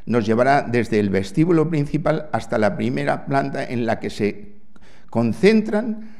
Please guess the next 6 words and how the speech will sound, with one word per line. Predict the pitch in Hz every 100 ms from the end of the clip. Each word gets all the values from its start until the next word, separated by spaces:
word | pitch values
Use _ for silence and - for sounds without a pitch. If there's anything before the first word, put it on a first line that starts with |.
| -
los | - 117 110
espacios | 110 - 160 160 156 151 143 151
más | 107 123 147 -
institucionales | - 120 - 104 110 95 - 98 117 127 139 - - - - -
y | 110
comienzan, | 110 113 127 113 101 92 85